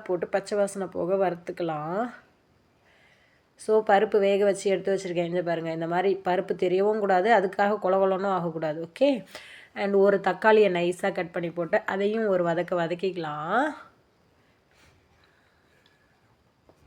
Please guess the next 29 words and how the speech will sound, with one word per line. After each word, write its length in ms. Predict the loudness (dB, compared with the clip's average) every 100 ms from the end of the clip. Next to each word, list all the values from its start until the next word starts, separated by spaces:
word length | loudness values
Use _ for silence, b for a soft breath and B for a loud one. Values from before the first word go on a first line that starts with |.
| b b b b b b -4
இது 60 | 0
வந்து 160 | 4 4 6
ஜீரா 240 | 6 8 8 6
ரைஸ் 200 | 4 0 -2
வச்சு 180 | -2 -6
சாப்பிட்டா 260 | -6 -2 -4 -2
சூப்பரா 260 | -2 0 0
இருக்கும். 200 | 0 -4
Actually, 280 | -2 -2 -2
நான் 140 | -2 -2
நார்மல் 320 | -2 -4 -4
ரைஸ் 180 | -6 -6
தான் 120 | -8 -8
வச்சு 160 | -10 -12
சாப்பிட்டேன். 340 | -12 -12 -14 -16
ஓகே, 180 | -8 -8 -8 B B B B -8
உப்பு 140 | -2 0 0
போட்டு 200 | 0 2 0
வதக்கிக்கலாம். 720 | 0 0 -2 -2 0 2 2 0 B B B B _ _ b b b b b -14 0
ஜீரா 260 | 4 6 8
ரைஸும் 340 | 6 4 0 2
ஈஸி. 200 | 2 2 2
நான் 120 | 2 2
இன்னொரு 220 | 4 4 4
நாள் 180 | 4 4
இதே 140 | 2 4
டால் 220 | 4 4 0
செஞ்சு 220 | -4 -4 -2
ஜீரா 220 | 2 2